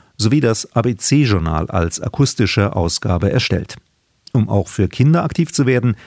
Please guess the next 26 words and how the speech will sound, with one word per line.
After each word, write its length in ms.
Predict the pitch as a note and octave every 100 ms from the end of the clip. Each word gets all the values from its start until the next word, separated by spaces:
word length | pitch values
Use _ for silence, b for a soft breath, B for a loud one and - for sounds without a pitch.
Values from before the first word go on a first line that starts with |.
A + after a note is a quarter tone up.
| B _
fehlen 320 | B2+ G#2+ F#2+
allerdings 480 | G2+ F#2+ F2 E2+ -
die 140 | F2+
personellen 680 | - G2+ F#2 E2 D2+ D#2 D#2
Kapazitäten. 760 | - F#2 - B2+ - F2 - - _ _ _ _ _ _
Der 80 | G#2+
Versand 440 | A2 D#2 F2+ D3+
erfolgt 560 | F#3+ D3+ C#3+ - - -
international 680 | F3 E3 G#2 G2 G2+ F#2 A#2+
portofrei. 720 | - F#2+ - F2 - G2 F2+ B B B B B
Doch 120 | -
für 140 | - F#2
die 120 | -
Arbeit, 640 | F#2 G2 G#2+ E3+ - -
die 220 | - E2+ -
im 180 | D#2+
Vorfeld 540 | - C3+ E3+ F#2 E2+ -
geleistet 560 | F2+ D#2+ F#2 - G#2+
wird, 520 | G2+ C3+ F3 - - -
um 260 | F2+ D#2+
den 220 | D2+ D#2+ D#2
Podcast 520 | B2 - G2+ F2 -
in 120 | D2+
Eigenproduktion 960 | D2 F#2+ A#2+ A#2 - F#2 - - F#2+
zu 100 | F2
erstellen, 460 | G2 - A#2+ C3+ C#3